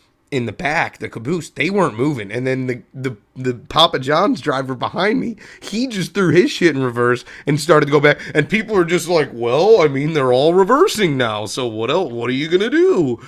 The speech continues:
What are you gonna do, Johnson?" And so all of a sudden, I'm in this gravel pit.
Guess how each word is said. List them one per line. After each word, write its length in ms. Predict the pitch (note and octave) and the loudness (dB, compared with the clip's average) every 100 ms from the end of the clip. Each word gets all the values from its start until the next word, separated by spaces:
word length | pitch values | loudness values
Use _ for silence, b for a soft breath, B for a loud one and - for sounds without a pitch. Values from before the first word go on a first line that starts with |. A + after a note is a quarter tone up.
| B | B
What 220 | - A#2+ D#3+ | -4 0 0
are 40 | |
you 60 | F#3+ | -2
gonna 180 | A3 | -4
do, 220 | C4+ E4 D#4 | 0 0 0
Johnson?" 580 | C#3 D3 D#3+ A3+ C#4 B B - | 0 -2 -4 -8 -8 B B -6
And 160 | C#3+ | -6
so 200 | - E3+ | -2 -4
all 260 | - C3+ F3 | -2 -6 -4
of 80 | F3 | -6
a 20 | |
sudden, 480 | - G3 G3 G#3 G#3 B B B2 | -2 0 0 -6 -14 B B -6
I'm 300 | D3 D#3 D3 | -2 -4 -4
in 220 | D#3+ F3+ | -4 0
this 180 | E3 - | 0 -2
gravel 400 | F3 F3+ F#3 F3+ | -4 -4 -2 -4
pit. 360 | F3+ G3+ G3 | -2 0 0